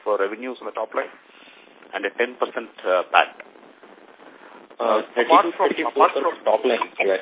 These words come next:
Speaker 2: speaking?
Speaker 1: Yeah, thirty to thirty-two crores in top line.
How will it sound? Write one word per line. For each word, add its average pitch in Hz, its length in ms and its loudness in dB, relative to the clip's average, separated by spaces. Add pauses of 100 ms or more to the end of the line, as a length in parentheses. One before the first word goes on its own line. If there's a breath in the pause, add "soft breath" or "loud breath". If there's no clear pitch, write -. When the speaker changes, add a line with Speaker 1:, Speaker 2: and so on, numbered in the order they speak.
Speaker 2:
speaking? - 300 -14 (420)
Speaker 1:
Yeah, 92 240 4
thirty 147 200 4
to 139 100 -6
thirty-two 120 400 -2
crores 120 240 -2
in 107 100 -18
top 101 220 -2
line. 180 160 -4